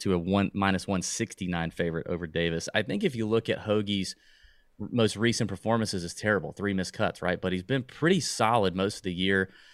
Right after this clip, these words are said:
Uh, I do know that he's been, his coach, Scott Hamilton's a friend of ours. Scott's a great coach. He coaches a number of guys on the P G A Tour, including Scott Stallings, who we just talked about.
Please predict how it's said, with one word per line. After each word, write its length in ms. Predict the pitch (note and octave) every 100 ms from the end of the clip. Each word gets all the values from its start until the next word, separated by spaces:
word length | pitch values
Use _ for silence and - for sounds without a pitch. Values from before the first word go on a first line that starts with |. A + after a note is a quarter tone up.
| - -
Uh, 140 | F#2+
I 100 | -
do 260 | G#2 G#2+ D3+
know 160 | C#3+ A2+
that 160 | A2
he's 280 | A2 A2 G2
been, 300 | F#2+ G2+ G2
his 180 | A2+ B2+
coach, 320 | - C#3 A#2
Scott 260 | - A2+ G2+
Hamilton's 500 | G#2+ G#2+ G2 G2+ F#2
a 40 |
friend 240 | - F#2+ F#2
of 120 | E2+
ours. 400 | F2 F2 F2 - _ _ -
Scott's 280 | A2 A2
a 40 | F#2
great 260 | G2 F#2
coach. 240 | - F#2+ -
He 40 |
coaches 300 | - G2 F#2+
a 60 | F#2
number 220 | F#2 F#2
of 60 | F2+
guys 200 | F2+ F2+
on 60 |
the 60 | E2+
P 140 | -
G 80 | F2+
A 60 | F2+
Tour, 160 | F#2+
including 380 | F#2 D3 C3+ G2 -
Scott 260 | - A2+ F#2+
Stallings, 380 | G2+ G2 F#2 -
who 80 |
we 40 | F2
just 140 | E2+
talked 200 | - F2+
about. 280 | E2+ F2 D#2